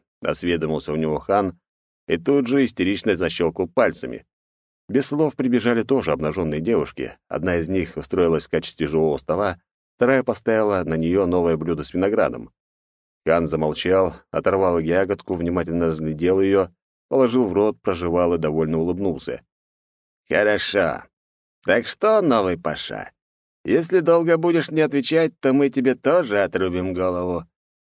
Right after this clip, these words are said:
Когда мы нападаем на трусливых имперцев?» «Как только отдадите приказ, о светлоликий!» начал с усердием стучать головой о пол счастливчик. «Вот это правильный ответ!» — улыбнулся хан.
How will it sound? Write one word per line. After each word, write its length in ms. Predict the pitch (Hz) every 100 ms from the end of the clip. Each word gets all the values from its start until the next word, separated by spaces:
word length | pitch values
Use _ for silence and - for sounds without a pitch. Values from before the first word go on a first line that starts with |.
| _ _
Когда 480 | - 120 113 156 170
мы 120 | 170
нападаем 540 | 170 165 160 170 165 170
на 100 | 165
трусливых 580 | 170 165 165 175 165
имперцев?» 680 | 175 165 170 160 - 170 - _ _ _ _ _ _
«Как 180 | - 117
только 320 | - 151 156
отдадите 400 | 143 156 156 151
приказ, 440 | 139 147 180 180 185
о 60 |
светлоликий!» 680 | 165 175 165 156 147 117 - _ _ _
начал 320 | - 78 80 73
с 80 |
усердием 500 | 80 78 92 80 82
стучать 380 | 76 78 92 90
головой 380 | 76 78 85 78
о 40 |
пол 240 | - 95 76
счастливчик. 680 | - 80 87 73 - - _ _ _ _ _ _ _ -
«Вот 420 | 90 113 156 165
это 320 | 117 135 131
правильный 640 | - 101 104 104 101 104 101
ответ!» — 520 | 104 98 107 - - -
улыбнулся 560 | 67 76 73 67 - 62
хан. 240 | 67 65